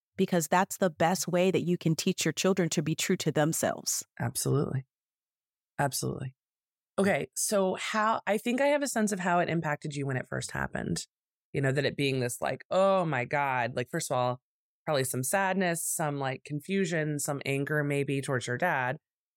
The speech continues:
Speaker 2: Um, and feel free to tell me if I'm missing the mark there, if there's more you wanna say.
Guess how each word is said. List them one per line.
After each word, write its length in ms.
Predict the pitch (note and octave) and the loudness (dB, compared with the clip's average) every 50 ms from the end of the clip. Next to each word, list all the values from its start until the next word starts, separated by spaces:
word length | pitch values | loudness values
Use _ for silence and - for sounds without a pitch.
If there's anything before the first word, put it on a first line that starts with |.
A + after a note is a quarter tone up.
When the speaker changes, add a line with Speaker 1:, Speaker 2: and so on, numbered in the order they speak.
| _ _ _ - | _ _ _ -4
Speaker 2:
Um, 160 | D3+ D3 C#3 - | -2 -2 0 0
and 240 | D#3 D3+ D3 - | 0 0 0 -2
feel 140 | - - D3 | -2 -4 -4
free 180 | C#3+ - C#3+ C#3 | -2 -2 0 0
to 160 | C#3 C3 - - - _ _ _ - | 2 0 0 -2 -8 _ _ _ -4
tell 160 | - D3 C#3 | -2 0 2
me 100 | C#3 C3 | 2 2
if 80 | C3 | 2
I'm 180 | C3 C3 C3 C3 | 2 2 2 2
missing 260 | C3 C3 - - C3+ | 2 0 -2 -2 -2
the 60 | C3+ | -2
mark 260 | C3 C3 B2+ B2+ B2+ - | 0 0 0 -2 -2 -2
there, 160 | C3+ B2+ B2+ | -2 -2 0
if 100 | B2+ - | -2 -2
there's 160 | - C3 B2+ | -2 -4 -2
more 140 | C#3 C3 C3 | -2 -2 -2
you 100 | A#2+ B2 | -2 -2
wanna 160 | B2 A#2+ B2 | -4 -4 -4
say. 320 | B2+ - - C#3 - E2 | -4 -4 -2 -2 -2 -4